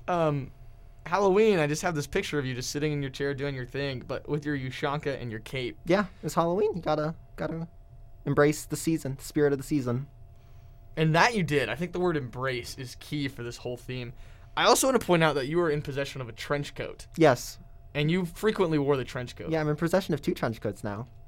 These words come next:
Speaker 1: Wow. Just a big trench coat guy?
Speaker 2: Yeah.
Speaker 1: And so at this point, I think, Nathan, you were very aware that I was telling other people about you and your antics.
Speaker 2: Yeah.
Speaker 1: Um, and this is when you started just wearing stuff casually on campus.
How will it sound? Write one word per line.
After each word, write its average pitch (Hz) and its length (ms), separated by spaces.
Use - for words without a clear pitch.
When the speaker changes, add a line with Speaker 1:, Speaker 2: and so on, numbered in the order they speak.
Speaker 1:
Wow. 135 320
Just 131 160
a - 20
big 131 160
trench 131 260
coat 147 160
guy? 170 220
Speaker 2:
Yeah. 339 140
Speaker 1:
And 196 160
so 233 120
at 190 100
this 247 140
point, 302 260
I 180 80
think, 160 220
Nathan, 175 360
you 160 120
were 165 80
very 160 280
aware 131 280
that 123 140
I 120 80
was 131 120
telling 139 320
other 127 160
people 123 300
about 120 280
you 123 180
and 113 80
your 113 100
antics. - 600
Speaker 2:
Yeah. 185 240
Speaker 1:
Um, 131 440
and 160 140
this 202 140
is 262 100
when 220 100
you 180 60
started 156 260
just 127 100
wearing 135 300
stuff 127 240
casually 123 420
on 78 100
campus. - 600